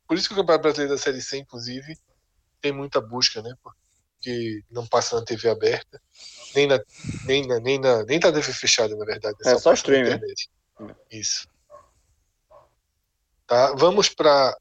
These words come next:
Speaker 1: acontecimentos, certo?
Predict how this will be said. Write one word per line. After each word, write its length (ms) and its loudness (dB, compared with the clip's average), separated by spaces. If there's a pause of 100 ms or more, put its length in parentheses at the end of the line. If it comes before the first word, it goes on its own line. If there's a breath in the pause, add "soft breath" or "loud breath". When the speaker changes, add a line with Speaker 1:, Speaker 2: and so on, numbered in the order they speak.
Speaker 1:
acontecimentos, 1080 -2 (680)
certo? 360 -10